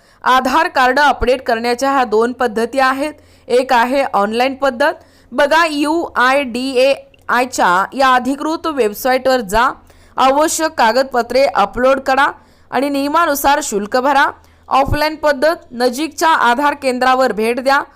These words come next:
आवश्यक कागदपत्रे सादर करा आणि बायोमेट्रिक अपडेट करा. आगामी काळात आधार आणि आधारित सेवांमध्ये अधिक सुधारणा या ठिकाणी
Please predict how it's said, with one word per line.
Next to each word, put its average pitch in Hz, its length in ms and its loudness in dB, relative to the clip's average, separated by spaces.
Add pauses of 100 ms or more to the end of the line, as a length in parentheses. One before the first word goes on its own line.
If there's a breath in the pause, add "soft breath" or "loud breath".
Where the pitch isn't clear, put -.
(220 soft breath)
आवश्यक 302 540 0
कागदपत्रे 254 680 0
सादर 226 360 0
करा 262 280 0 (320 soft breath)
आणि 254 180 0
बायोमेट्रिक 254 760 0
अपडेट 247 440 0
करा. 269 220 0 (460 soft breath)
आगामी 285 460 2
काळात 254 380 2 (140)
आधार 247 400 2
आणि 254 220 -2
आधारित 247 600 0
सेवांमध्ये 247 840 0 (260 soft breath)
अधिक 302 400 0
सुधारणा 262 580 0
या 254 120 2
ठिकाणी 233 500 -2